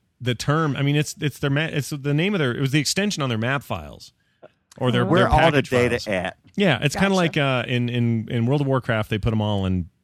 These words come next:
Speaker 1: what are they, M P Gs or what? No, no, no. Uh,
Speaker 2: W T F?
Speaker 3: Yeah, M P Q.
Speaker 1: M P Qs, M P Qs.
Speaker 2: <laughs>
Speaker 1: And they're like packages of the stuff you've made or whatever.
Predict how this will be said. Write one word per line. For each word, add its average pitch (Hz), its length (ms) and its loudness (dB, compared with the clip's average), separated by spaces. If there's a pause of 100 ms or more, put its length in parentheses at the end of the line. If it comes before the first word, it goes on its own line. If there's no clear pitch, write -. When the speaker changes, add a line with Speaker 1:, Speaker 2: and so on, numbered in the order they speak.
Speaker 1:
what 107 200 -6
are 92 80 -4
they, 82 260 -6
M 104 240 -4
P 101 200 -6
Gs 95 320 -6
or 82 160 -8
what? - 240 -12
No, 104 100 -6
no, 90 140 -6
no. 78 260 -8
Uh, 87 220 -6
Speaker 2:
W 202 240 -4
T 87 80 -6
F? 80 120 -6
Speaker 3:
Yeah, 214 240 -4
M - 80 -6
P 120 140 -2
Q. 101 460 -10
Speaker 1:
M 127 160 2
P 123 100 0
Qs, 90 420 -6
M 110 100 -6
P 92 80 -8
Qs. - 200 -8 (300)
Speaker 2:
<laughs> - 0 - (320)
Speaker 1:
And 120 120 0
they're 127 100 2
like 135 200 0
packages 123 600 0
of 98 140 -4
the 98 80 -4
stuff - 340 -4
you've 92 160 -4
made 87 380 -4
or 87 100 -6
whatever. 82 380 -8